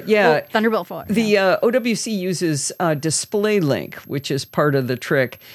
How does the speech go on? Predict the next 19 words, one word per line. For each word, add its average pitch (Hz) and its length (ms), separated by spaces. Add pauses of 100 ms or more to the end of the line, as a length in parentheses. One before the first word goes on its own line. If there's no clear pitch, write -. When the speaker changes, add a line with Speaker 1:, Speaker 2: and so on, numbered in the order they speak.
(160)
Speaker 1:
You 240 80
know, 254 80
when 240 160
I 208 140
suggested 220 640
that, 160 240
I 170 140
think - 540
I 233 200
had 220 260
in 202 120
my 160 200
head 170 420
that 147 160
you 180 200
had 156 220
bought 156 360 (800)
a 156 80
MacBook 156 600